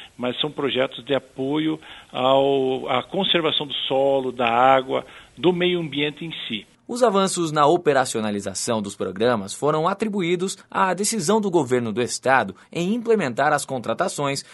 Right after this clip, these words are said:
Speaker 2: de cento e quarenta e três técnicos da emater, que oxigenaram os trabalhos no campo. Segundo representantes do Banco Mundial, o Paraná é referência em conservação de solos e água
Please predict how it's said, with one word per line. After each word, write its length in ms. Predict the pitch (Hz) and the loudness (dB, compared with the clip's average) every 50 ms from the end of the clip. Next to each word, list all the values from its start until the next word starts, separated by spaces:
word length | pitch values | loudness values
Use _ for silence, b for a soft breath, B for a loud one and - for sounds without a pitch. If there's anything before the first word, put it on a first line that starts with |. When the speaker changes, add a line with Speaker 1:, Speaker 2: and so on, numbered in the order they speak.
| B B | B B
Speaker 2:
de 160 | 147 160 190 | -4 -4 -2
cento 460 | 180 - - - 214 240 262 247 - 240 | -2 -2 -4 -2 -2 -2 -2 -4 -6 -2
e 20 | |
quarenta 320 | 220 226 214 202 208 202 | 0 0 0 2 0 -2
e 60 | 196 180 | -2 -2
três 280 | - 190 190 196 - | 0 -2 -2 -2 -4
técnicos 540 | - _ - 185 190 - 190 185 180 190 185 | -4 _ -2 -2 -2 -4 -6 -4 -4 -4 0
da 100 | 165 185 | 0 2
emater, 560 | 180 185 185 196 185 - - 160 165 160 - B B B B - | 2 4 4 2 2 2 4 4 4 4 2 B B B B -2
que 80 | - | -2
oxigenaram 720 | 233 226 - - 226 208 226 208 147 151 170 156 127 113 113 | -2 -2 -2 -4 0 2 2 4 6 6 6 6 6 4 0
os 100 | 113 - | -2 -2
trabalhos 560 | - 139 127 120 127 135 139 143 147 139 135 | 2 2 2 4 6 4 4 4 2 -2 -4
no 140 | 143 170 175 | -4 -6 -4
campo. 500 | - - 131 120 110 98 - - - b b b b b b - | -2 -2 0 0 0 -2 -4 -8 -18 b b b b b b -10
Segundo 380 | - 190 180 165 175 175 170 | -8 -6 -4 -2 -2 0 2
representantes 800 | 170 170 165 165 165 170 156 165 156 147 156 160 160 151 156 156 | 2 2 0 0 -2 -2 -2 -4 -2 0 -2 -2 0 -2 -4 -2
do 120 | 143 160 156 | -2 -2 0
Banco 280 | 147 147 147 147 147 | 2 0 0 0 -4
Mundial, 520 | 147 151 156 156 175 180 151 143 139 139 B B B | -4 -4 0 2 6 8 8 8 8 4 B B B
o 100 | B - | B -8
Paraná 540 | 156 - 226 214 196 160 135 139 160 180 170 | -2 0 0 2 2 2 2 2 2 4 4
é 100 | 139 135 | 4 2
referência 880 | 135 120 160 208 208 - - 240 220 196 208 220 233 220 - - 143 127 | 2 2 0 0 0 -2 0 0 2 2 2 2 0 0 0 0 -2 -2
em 120 | 135 147 | -2 -2
conservação 600 | 147 156 151 147 175 151 151 160 143 - - 147 | -4 -4 -2 -2 -2 2 2 2 2 2 0 -4
de 140 | 147 147 151 | -4 -4 -4
solos 400 | 147 - 139 135 135 139 156 151 | -2 0 2 2 4 2 2 2
e 60 | 175 | 6
água 340 | 139 147 139 135 135 139 131 | 8 8 8 8 6 2 0